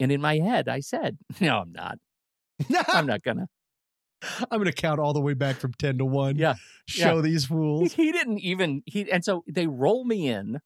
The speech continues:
Speaker 1: They roll me in.
Speaker 2: Mm-hmm.
Speaker 1: This is where things start to go a little bit sideways 'cause I'm already thinking the worst about the entire experience. And they roll me in. The anesthesiologist is the only guy who comes and talks to me before. The surgeon doesn't come and talk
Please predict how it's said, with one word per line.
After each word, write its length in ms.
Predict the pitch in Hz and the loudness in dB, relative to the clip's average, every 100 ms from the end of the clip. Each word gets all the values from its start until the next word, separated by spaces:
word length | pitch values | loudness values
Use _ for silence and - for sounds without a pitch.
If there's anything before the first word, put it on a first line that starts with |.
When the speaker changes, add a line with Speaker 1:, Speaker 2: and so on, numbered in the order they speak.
| _ - | _ -4
Speaker 1:
They 100 | 139 | -2
roll 240 | 131 160 | 2 2
me 140 | 180 143 | 2 -2
in. 120 | 120 | 0
Speaker 2:
Mm-hmm. 40 | 113 | 0
Speaker 1:
This 120 | 196 | -2
is 140 | 214 | -4
where 180 | 175 165 | -2 -2
things 380 | 151 160 143 127 | 0 -2 -2 -4
start 260 | - 131 123 | 0 0 0
to 60 | |
go 200 | 113 110 | 0 0
a 20 | 104 | 0
little 160 | 107 | -2
bit 160 | 104 117 | -4 -4
sideways 380 | - 107 101 101 | -2 -2 -4 -8
'cause 160 | 127 | -2
I'm 100 | 123 | -2
already 540 | 135 175 185 151 131 110 | 2 4 4 4 2 0
thinking 380 | 147 123 110 104 | -4 -2 -2 -4
the 80 | |
worst 420 | 104 110 98 - - | -4 -4 -4 -8 -8
about 300 | 101 95 - | -6 -6 -6
the 100 | 104 | -8
entire 300 | 104 110 104 | -2 -4 -4
experience. 440 | - 160 117 - - - - - | -6 -4 -2 -4 -12 -20 -20 -6
And 140 | 135 | -2
they 100 | 127 | 0
roll 300 | 123 131 196 | 0 0 0
me 100 | 190 | 0
in. 80 | 139 | -2
The 120 | 139 | 0
anesthesiologist 580 | 196 240 240 180 196 208 | 0 0 -2 0 0 0
is 100 | 135 | -4
the 60 | 143 | -2
only 200 | 175 175 | -2 0
guy 180 | 151 | 0
who 60 | 135 | 0
comes 240 | 117 135 | -4 -6
and 80 | 113 | -8
talks 300 | - 170 - | -2 -2 -2
to 80 | - | -6
me 80 | 113 | -6
before. 320 | 101 - 117 | -6 -6 -6
The 80 | 90 | -6
surgeon 400 | - 190 160 131 | -4 -2 -2 -2
doesn't 240 | 120 113 | -2 -2
come 220 | 98 127 | -4 -6
and 100 | 98 | -6
talk 240 | - 127 | -4 -4